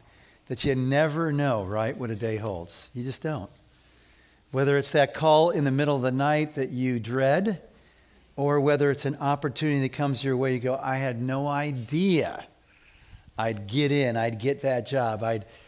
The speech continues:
I'd be able to marry this person."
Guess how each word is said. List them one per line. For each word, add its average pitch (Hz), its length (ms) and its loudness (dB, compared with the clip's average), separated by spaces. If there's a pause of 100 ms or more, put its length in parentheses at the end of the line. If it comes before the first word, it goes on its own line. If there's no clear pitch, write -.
(420)
I'd 113 200 -6
be 123 100 0
able 123 220 -2
to 110 80 -6
marry 120 340 -4
this 107 220 -6
person." 120 560 -8